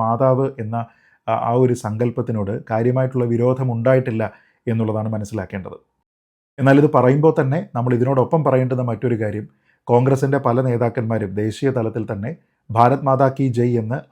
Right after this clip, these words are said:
അണികൾ വിളിക്കുന്ന സമയത്ത് അവരെ ശകാരിച്ചിട്ടുണ്ട്. ചില ആൾക്കാർ, ഇപ്പോൾ എൻ്റെ ഓർമ്മയിലുള്ളത് ഒരു, ആ, എം എൽ എ ആണ്, അദ്ദേഹം കർണാടകയിലെ ഒരു എം എൽ എ ആണെന്നാണ് എൻ്റെ ഓർമ്മ.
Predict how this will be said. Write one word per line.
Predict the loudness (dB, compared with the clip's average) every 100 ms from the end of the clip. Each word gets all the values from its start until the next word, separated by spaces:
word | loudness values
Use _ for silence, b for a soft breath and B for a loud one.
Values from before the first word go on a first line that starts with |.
| 0
അണികൾ | 2 4 2 -2 -2
വിളിക്കുന്ന | 0 0 -2 -6 -8
സമയത്ത് | -8 -8 -10 -12 _ -6
അവരെ | -4 -4
ശകാരിച്ചിട്ടുണ്ട്. | -6 -4 0 0 -2 -6 -6 -8 -8 b b b 0
ചില | 6 8 8
ആൾക്കാർ, | 4 -2 -4 -4
ഇപ്പോൾ | -2 -2
എൻ്റെ | 0 2
ഓർമ്മയിലുള്ളത് | 2 2 2 2 0 -2 -4 -4
ഒരു, | -2 -4 b b b -8
ആ, | -6 -2 2
എം | 4
എൽ | 6 6
എ | 4
ആണ്, | -8 _ _ _ 2
അദ്ദേഹം | 4 4 2 -2
കർണാടകയിലെ | 0 2 2 2 2 0 -4
ഒരു | -6
എം | -4 -2
എൽ | -2
എ |
ആണെന്നാണ് | -2 -4 -4 -4
എൻ്റെ | -4 -4
ഓർമ്മ. | -4